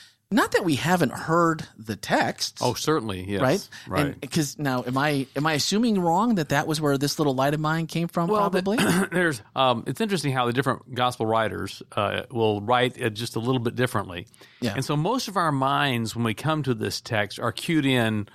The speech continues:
Speaker 2: from the Sermon on the Mount, where "You're the light of the world, cities on the
Speaker 1: Okay.
Speaker 2: hills can't be hid."
Speaker 1: Yeah.
Speaker 2: Or later in the Sermon on the Mount where he talks about, you know, the whole idea of light and darkness again there. And so we, we sort of get those in our minds.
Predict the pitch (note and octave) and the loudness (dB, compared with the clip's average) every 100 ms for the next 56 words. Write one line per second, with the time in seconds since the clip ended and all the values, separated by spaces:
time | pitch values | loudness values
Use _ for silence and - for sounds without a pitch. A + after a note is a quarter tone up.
0 | - _ - A#2+ G#2+ B2+ A2 G#2 G2 F2+ | -20 _ -2 -2 0 0 0 0 -2 -4
1 | D#2+ - - - _ A2 G#2+ A#2+ A2 A2 | -4 -12 -20 -20 _ -2 0 0 2 0
2 | G#2 G2+ A2+ A#2 A#2 A2+ G2 - - _ | -2 -2 0 2 2 -2 -6 -14 -20 _
3 | _ - G#2 C3+ G2+ - G#2+ A#2 G2+ F#2+ | _ -6 -2 -2 0 0 0 -4 -6 -2
4 | B2 A#2+ A2+ - B3 C4+ F#2+ C#3+ D3 C#3 | 0 0 -4 -6 -2 0 2 2 2 2
5 | C#3+ D#3 D3 B2+ A2+ - A#2+ A#2 A2+ A2+ | 2 2 2 2 0 -2 0 0 2 0
6 | G#2+ A2 B2+ A#2+ - G#2+ G#2+ G2+ - - | 0 -2 0 -2 -2 -2 0 0 -2 -8
7 | C3 A2+ F#2+ F#2 - G#2 A2 G#2 G#2 A2 | -10 -4 -2 -4 -6 -4 0 2 2 0
8 | G2 - A2 G#2+ G#2 G#2+ G2+ G2 G2 F#2 | 0 -4 0 0 -2 0 0 0 -4 -10
9 | - G2 A2+ G2 G2 A2 G#2 F#2 A2+ C#3+ | -8 -2 0 0 0 2 2 0 -2 0
10 | E3 E3+ D#3 G3 D#3 C#3+ - D3 D#3 C3 | 0 0 0 0 0 -2 -2 0 0 0
11 | B2 A2+ A2+ A#2+ A#2 G#2 G#2 | 0 0 2 2 2 0 -2